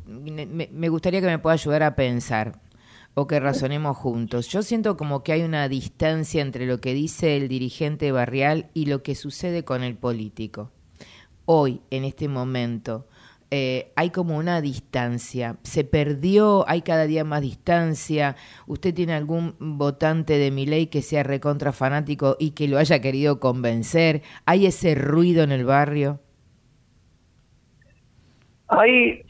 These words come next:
Speaker 2: se, sí se siente una lejanía muy grande entre la clase dirigente de los, de los políticos y en otros ámbitos también,
Speaker 1: Ujú.
Speaker 2: eh, con respecto a la gente en lo concreto, en lo diario. Eso es una distancia abismal.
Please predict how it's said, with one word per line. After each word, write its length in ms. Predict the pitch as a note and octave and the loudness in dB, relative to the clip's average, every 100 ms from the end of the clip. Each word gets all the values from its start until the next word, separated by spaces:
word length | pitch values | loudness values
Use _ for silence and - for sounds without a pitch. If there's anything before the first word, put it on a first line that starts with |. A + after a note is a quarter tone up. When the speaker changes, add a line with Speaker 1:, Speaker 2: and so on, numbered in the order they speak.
| - | 4
Speaker 2:
se, 200 | F#3 F3 - - | 4 4 -8 4
sí 160 | D4+ D4+ | 6 6
se 120 | A#3 | 4
siente 420 | E3+ G3 G#3 A3+ G3+ | 6 6 8 6 8
una 200 | F#3 F#3+ | 6 6
lejanía 520 | D#3 D#3+ F3 F3 E3+ - | 2 0 6 6 6 4
muy 300 | E3+ G3 A#3 F3+ | 4 8 8 8
grande 680 | E3 F3+ G3 G#3 A3 - _ | 8 8 8 6 6 0 _
entre 220 | - D3 | -6 -6
la 80 | D3+ | -10
clase 280 | D3 F3 D3+ | -10 -6 -2
dirigente 760 | E3 D3+ - E3+ F#3 G3 G3+ G3 | -2 -4 -2 -2 0 4 2 2
de 80 | - | -12
los, 140 | - _ - | -18 _ -16
de 120 | - | -12
los 100 | - | -10
políticos 540 | - F3+ G3+ C4+ B3 | -2 2 4 6 4
y 80 | A#3 | 6
en 80 | G#3+ | 6
otros 200 | B3 A#3 | 6 6
ámbitos 320 | G3+ G#3 G3 G3+ | 6 6 6 8
también, 420 | G#3 A3 A3 C#4 - - | 8 10 8 6 -6 -2
Speaker 1:
Ujú. 360 | D#3 C#3+ C#3 F3 _ _ _ - | 0 0 -2 -6 _ _ _ 2
Speaker 2:
eh, 340 | E3+ D3+ D3+ D3 | 2 4 0 2
con 260 | F3 E3 F3 | 6 6 6
respecto 680 | D#3+ D#3+ F3 G3+ E3+ - | 2 0 6 8 8 4
a 80 | D#3+ | 0
la 140 | D#3+ | -2
gente 680 | - E3+ D#3 C#3+ D#3 D3 C#3+ - _ _ _ _ - | -4 -2 -4 -4 -4 -4 -6 -10 _ _ _ _ -12
en 240 | - D3+ D3+ | -6 -4 -2
lo 120 | D3+ | -4
concreto, 640 | E3 D3+ F3 E3+ E3+ E3 | -6 -6 2 6 6 4
en 80 | D#3+ | -6
lo 80 | D3+ | -4
diario. 500 | D3+ D#3 D3+ D#3+ - _ _ _ | -4 -4 -4 -10 -18 _ _ _
Eso 260 | - D3+ - | -2 -2 0
es 60 | G3+ | -2
una 120 | E3+ | -4
distancia 560 | E3+ - F3 F3+ F#3 - | -6 -4 2 2 2 0
abismal. 840 | E3 D#3+ D3 F3+ F3+ F3 F3 A3 | 0 -2 -4 4 8 10 10 8